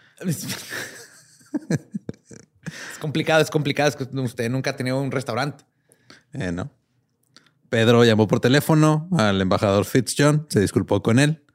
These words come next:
Speaker 2: aseguró que estaban tomando medidas para evitar que esto se repita, que este hecho tan lamentable vuelva a suceder. Y un par de días después, el alcalde de Hagerstown y Howard Johnson, de la cadena Howard Johnson's, emitieron disculpas públicas.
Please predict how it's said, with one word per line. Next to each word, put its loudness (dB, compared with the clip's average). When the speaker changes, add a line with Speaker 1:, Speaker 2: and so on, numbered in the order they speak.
Speaker 2:
aseguró 0
que -2
estaban 0
tomando -2
medidas 2
para 2
evitar 0
que -2
esto -2
se 0
repita, -4
que -10
este -6
hecho -2
tan -2
lamentable -2
vuelva 2
a 0
suceder. -4
Y -2
un 2
par 2
de 4
días 4
después, 0
el 4
alcalde 0
de 0
Hagerstown 0
y -2
Howard 0
Johnson, 0
de -2
la -2
cadena -6
Howard 0
Johnson's, 0
emitieron 4
disculpas 0
públicas. -4